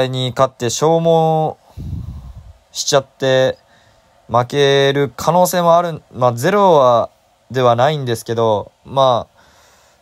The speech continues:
まあ、その可能性はなかなか低いなと。い-、まあ、油断するとか。はい。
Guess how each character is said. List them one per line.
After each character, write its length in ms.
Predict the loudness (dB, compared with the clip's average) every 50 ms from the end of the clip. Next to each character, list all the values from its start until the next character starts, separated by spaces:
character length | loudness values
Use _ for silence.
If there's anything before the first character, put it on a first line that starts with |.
| _ _ -12
ま 100 | -8 -8
あ、 40 | -8
そ 200 | -6 -4 -4 -2
の 120 | -2 -2
可 120 | 0 0 0
能 120 | 0 0
性 80 | 0 0
は 60 | 0
な 140 | 0 0 0
か 120 | 2 0
な 120 | 0 0 0
か 120 | 0 0
低 240 | -2 -2 -6 -6 -6
い 40 | -6
な 140 | -6 -10
と。 180 | -12 _ -18 -20 _ _ _
い-、 180 | -16 -16 -16 -16 _ _ _
ま 380 | -4 -2 0 2 2 0 -2 -4
あ、 0 | -10
油 160 | -10 -8 -4
断 300 | 0 0 0 0 0 -4
す 140 | -6 -6 -4
る 120 | -4 -4 -4
と 140 | -4 -6
か。 100 | -6 -8 -10 -10 -16 -20 -20 -20 -20 -20 _ _ _ -4
は 200 | 0 2 2 2
い。 100 | 0